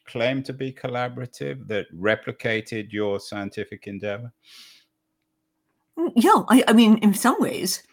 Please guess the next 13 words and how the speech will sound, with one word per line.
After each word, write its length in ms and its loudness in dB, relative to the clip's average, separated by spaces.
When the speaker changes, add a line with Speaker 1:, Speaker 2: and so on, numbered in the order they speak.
Speaker 2:
I 120 -2
would 220 2
trust, 640 0
um, 540 -2
if 200 -12
in 400 0
my 220 2
case, 420 -6
um, 400 -4
an 180 -4
A 160 2
I 200 2
program 720 0